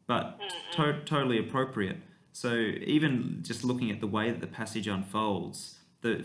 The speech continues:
Speaker 1: fourteen to sixteen, it really is, what does it begin with? "We have a great high priest who has passed through the heavens," uh, and later on, "It is him that we can draw with confidence to." And then chapter five, verse one begins with a "for."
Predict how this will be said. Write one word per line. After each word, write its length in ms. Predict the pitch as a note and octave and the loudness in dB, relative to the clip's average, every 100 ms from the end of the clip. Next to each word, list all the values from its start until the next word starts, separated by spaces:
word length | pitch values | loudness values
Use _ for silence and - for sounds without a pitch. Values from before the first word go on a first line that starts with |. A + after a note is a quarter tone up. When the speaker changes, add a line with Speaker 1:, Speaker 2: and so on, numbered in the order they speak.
| - | 2
Speaker 1:
fourteen 300 | D3 C3+ A#2 | 2 4 2
to 60 | |
sixteen, 500 | G#2 B2+ B2 - A#2 | 0 -2 -4 0 2
it 80 | A2 | 2
really 360 | A#2+ C3 A#2+ A2+ | 2 4 4 4
is, 200 | G#2 - | 2 -2
what 280 | - A#2+ | -2 0
does 100 | B2+ | 0
it 80 | G#2+ | 0
begin 240 | A2 A#2+ B2+ | -2 0 2
with? 140 | G#2 | 2
"We 120 | A2+ | 2
have 260 | A2+ C3+ C#3 | 0 0 0
a 60 | |
great 400 | G2+ A2 A#2+ C#3 | 0 0 2 2
high 280 | D3 B2+ B2+ | 0 0 0
priest 520 | B2 - B2+ G#2+ - | 0 0 0 2 -2
who 100 | - | -4
has 120 | G#2 G2+ | -4 -4
passed 540 | - B2 A#2+ - - | -4 -2 -2 -4 -8
through 200 | - C3 | 0 2
the 100 | A2+ | 2
heavens," 720 | G2+ A2 G2+ F2+ E2+ - - - _ _ - | 2 0 2 0 -4 -10 -14 -20 _ _ -4
uh, 40 | |
and 460 | G2+ - G#2+ G#2 G2+ | -2 2 2 2 2
later 220 | A2 G#2+ | 2 2
on, 100 | G#2 | 2
"It 120 | G#2 | 2
is 180 | G#2 G2+ | 0 -2
him 340 | - A#2+ B2+ A#2 | 2 4 4 4
that 120 | A2 | 2
we 120 | G#2 | 0
can 180 | G#2 G#2 | 2 2
draw 280 | G2 G#2 G2 | 2 2 2
with 240 | G2 F#2+ | 2 -2
confidence 800 | - G2+ G2+ F#2+ F2 - - - _ _ - | -2 -2 -2 -4 -4 -8 -12 -16 _ _ -10
to." 400 | - G#2 F#2+ G2 - - _ - - | 0 2 2 -2 -8 -18 _ -20 -4
And 120 | A#2+ | 0
then 240 | C3+ G3 G#3 | 6 6 6
chapter 300 | G#3+ A3 F3 | 2 0 0
five, 340 | - C#3+ D3 | 2 2 4
verse 220 | C3 B2+ | 2 2
one 220 | C#3 C#3 | 0 0
begins 340 | B2+ B2 B2 A#2+ | 0 0 2 2
with 160 | A2+ | 0
a 60 | G#2 | -2
"for." 500 | G#2 - D#3 A#2 - | -2 0 2 2 -4